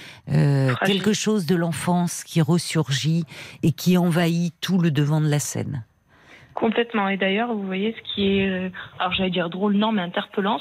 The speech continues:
Speaker 2: c'est que j'ai recommencé à me sentir très mal aux deux ans et quelques de mon fils, au moment, au même âge où mon père est décédé, en fait.
Speaker 1: Ben oui.
Speaker 2: Et, ben, je
Speaker 1: Ben
Speaker 2: suis
Speaker 1: oui.
Speaker 2: persuadée que ça a réactivé, en
Speaker 1: Oui.
Speaker 2: fait, et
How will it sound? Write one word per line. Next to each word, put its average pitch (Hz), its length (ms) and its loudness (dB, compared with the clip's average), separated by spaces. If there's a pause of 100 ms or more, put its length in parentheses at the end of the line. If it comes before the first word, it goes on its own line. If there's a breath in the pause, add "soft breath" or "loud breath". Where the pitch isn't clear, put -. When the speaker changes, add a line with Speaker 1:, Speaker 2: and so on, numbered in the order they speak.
Speaker 2:
c'est 220 60 -2
que 180 80 -2
j'ai 180 80 2
recommencé 254 500 -2
à 262 60 -2
me 240 60 -4
sentir 185 360 -4
très - 160 -2
mal 247 220 0
aux 202 60 2
deux 202 340 -2
ans 226 240 0
et 214 80 -2
quelques 214 300 -6
de 202 100 0
mon 185 100 0
fils, 240 240 -4 (400 loud breath)
au 202 140 4
moment, 226 380 2 (100)
au 214 100 0
même 226 220 2
âge 277 180 -2
où 226 60 -4
mon 208 140 0
père 233 200 -4
est 240 80 -4
décédé, 214 400 -4
en 196 80 -4
fait. 185 220 -10 (1800 loud breath)
Speaker 1:
Ben 143 180 4
oui. 135 140 0 (240)
Speaker 2:
Et, 196 420 0
ben, 196 160 0
je 180 60 0
Speaker 1:
Ben 151 80 4
Speaker 2:
suis 135 100 2
Speaker 1:
oui. 127 60 0
Speaker 2:
persuadée 220 380 -2
que - 100 -14
ça 208 140 0
a 202 40 0
réactivé, 214 680 -2
en 233 120 2
Speaker 1:
Oui. 160 80 4
Speaker 2:
fait, 220 160 -2
et 196 100 -2